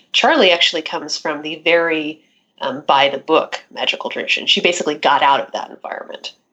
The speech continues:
And there, because there's that overarching magical authority,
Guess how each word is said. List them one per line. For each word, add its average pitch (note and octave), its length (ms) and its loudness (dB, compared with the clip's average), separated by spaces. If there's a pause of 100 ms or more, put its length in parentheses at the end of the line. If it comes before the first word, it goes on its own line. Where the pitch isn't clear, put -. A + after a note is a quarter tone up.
(320)
And - 100 -8
there, - 140 -4
because E3+ 180 -6
there's E3+ 240 4
that D#3+ 260 2
overarching G3 540 2
magical A3 360 2
authority, G#3+ 580 2